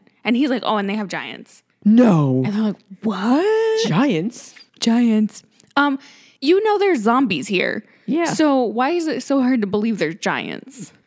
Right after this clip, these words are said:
Speaker 2: Because them dragons are dead.
Speaker 1: It's so dumb.
Speaker 2: <laughs>
Speaker 1: So dumb.
Speaker 2: King's Landing.
Speaker 1: Uh.
Speaker 2: Olenna
Speaker 1: <laughs>
Speaker 2: and Marjorie are p-, wedding planning, and
Speaker 1: Yes.
Speaker 2: Olenna hates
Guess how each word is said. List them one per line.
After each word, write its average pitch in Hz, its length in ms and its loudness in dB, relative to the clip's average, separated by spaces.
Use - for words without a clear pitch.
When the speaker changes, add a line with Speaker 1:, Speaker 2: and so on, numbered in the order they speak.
Speaker 2:
Because 160 460 -4
them 160 160 -2
dragons 160 380 -2
are 156 60 -4
dead. 120 280 -10
Speaker 1:
It's - 120 -12
so 262 220 0
dumb. 196 680 -2
Speaker 2:
<laughs> - 120 -20
Speaker 1:
So 220 280 -4
dumb. 202 380 -6
Speaker 2:
King's 247 280 -2
Landing. 135 400 -4
Speaker 1:
Uh. 196 560 -2
Speaker 2:
Olenna 196 380 2
Speaker 1:
<laughs> 202 120 2
Speaker 2:
and 180 120 0
Marjorie 147 440 0
are 139 300 -2
p-, - 140 -16
wedding 143 360 -2
planning, 147 480 -4
and 139 220 -4
Speaker 1:
Yes. 135 100 -4
Speaker 2:
Olenna 139 160 -4
hates 190 260 -8